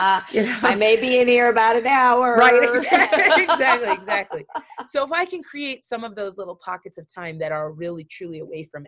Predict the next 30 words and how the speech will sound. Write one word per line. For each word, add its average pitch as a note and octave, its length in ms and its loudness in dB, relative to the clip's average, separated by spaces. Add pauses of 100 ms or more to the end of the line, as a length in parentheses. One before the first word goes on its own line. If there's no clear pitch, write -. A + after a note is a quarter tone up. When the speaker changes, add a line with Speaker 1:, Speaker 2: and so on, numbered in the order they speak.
Speaker 2:
everybody, D3 800 -14 (500)
um, C#3 360 -14 (1500)
that's D3+ 220 -14
what C3+ 100 -16
helps - 320 -20
me. - 80 -20 (760)
Speaker 1:
So G#3+ 400 -6
I B3 100 -6
wanna F4+ 180 -12
get F3+ 180 -10
back D#3+ 320 -8
a E3+ 80 -14
little F3 200 -14
bit D3 220 -14
to F3+ 100 -18
your D#3 180 -14
transition D#3+ 640 -18
then, C#3+ 240 -18
because D3+ 400 -16
now F3 220 -12
I'm D#3 120 -14
super F3 340 -14
interested D3+ 520 -16
knowing D#3+ 360 -16
that D3 180 -14
this D#3+ 260 -16
has D3 300 -20 (260)
really D#3 320 -12
not D3 300 -16
been, D3+ 420 -18